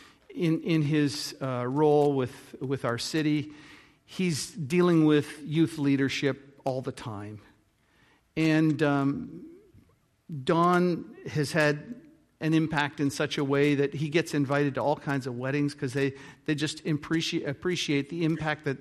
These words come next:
he's had in their life. And there's a story that, um, that he tells these, uh, these groups of kids as he trains the young leaders.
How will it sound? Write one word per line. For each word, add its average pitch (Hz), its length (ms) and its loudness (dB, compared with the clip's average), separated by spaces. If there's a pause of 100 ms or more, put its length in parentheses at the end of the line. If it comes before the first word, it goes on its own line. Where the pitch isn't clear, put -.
(180)
he's - 240 -6
had 135 240 -4
in 123 100 -4
their 131 140 -6
life. 131 420 -6 (720)
And 190 120 2
there's 190 120 2
a 190 80 -2
story 196 600 4
that, 139 400 -2
um, 131 420 -2 (720)
that 175 140 2
he 190 380 0 (180)
tells 160 760 -2 (400)
these, 143 640 -2
uh, 131 220 0 (360)
these 156 200 -2
groups 196 360 -2
of 175 160 -4
kids 151 380 2
as 127 120 -8
he 147 100 -2
trains 165 640 2
the 165 120 -6
young 147 360 2
leaders. 127 540 0